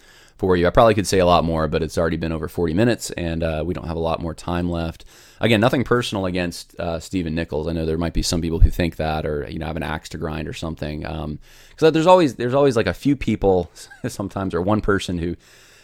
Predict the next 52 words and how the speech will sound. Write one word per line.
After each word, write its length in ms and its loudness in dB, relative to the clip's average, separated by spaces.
I 120 2
don't 120 2
know, 180 -6
I 80 -2
don't 100 -2
know. 100 -4
They 240 -2
think 320 0
that 160 0
I'm, 360 -4
you 80 -10
know, 60 -10
trying 360 -6
to 300 -4
really 260 0
just 140 -4
rip 200 -2
down, 600 -4
rip 160 4
down 160 6
hierarchies 520 4
myself 440 -2
or 80 -4
something, 360 -10
and 100 -2
I'm 100 0
not. 340 -6
I 80 -12
mean, 260 -6
uh, 380 -2
there's, 340 0
and 80 6
it's, 240 4
there's 240 0
no 120 4
really 280 4
hierarchy 400 0
there 160 -2
anyway. 400 -2
It's 160 -10
not 200 -2
like 260 -4
there, 140 2
the, 120 -4
the 160 -4
big 260 8
Eva 400 6
thing 360 -2
is 120 -4
not 260 -2
a 60 -2
real, 400 -2